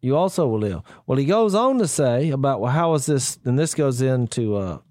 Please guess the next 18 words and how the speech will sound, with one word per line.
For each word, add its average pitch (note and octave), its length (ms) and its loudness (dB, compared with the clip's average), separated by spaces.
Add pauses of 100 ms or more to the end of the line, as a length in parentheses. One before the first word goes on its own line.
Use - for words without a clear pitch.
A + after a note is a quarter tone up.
some C3 200 -2
of A2 60 0
the G#2+ 80 0
other C3 120 0
principles G2 460 -6
we G2 100 -8
talk G2 280 -6
about, F#2+ 240 -8
trust - 320 -4
in A2 120 -2
what G#2+ 140 0
he G#2 80 -4
says, G2 640 -4
'cause G2 140 -6
he G#2+ 100 -2
said, G2+ 200 -4
"Whoever A#2+ 340 0
lo-, A#2+ 320 -2